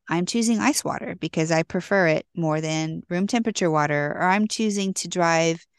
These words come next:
this way to a store instead of that way to the store because I like the scenery better."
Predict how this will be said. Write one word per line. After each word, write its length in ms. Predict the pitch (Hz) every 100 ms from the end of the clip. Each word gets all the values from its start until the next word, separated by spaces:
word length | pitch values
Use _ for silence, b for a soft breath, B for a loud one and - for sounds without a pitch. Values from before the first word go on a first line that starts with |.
| _ _ _ _
this 280 | 165 220 -
way 380 | 170 143 95 190 _ -
to 460 | - 170 156 151 -
a 100 | 170
store 520 | - - 156 147 139
instead 440 | - 160 - 156
of 140 | 156 156
that 260 | 151 156
way 220 | 156 135 165
to 140 | -
the 100 | -
store 320 | - - 131
because 300 | 170 175 180 185
I 80 |
like 200 | 185 190
the 80 | -
scenery 380 | - 277 247 185
better." 380 | 160 151 147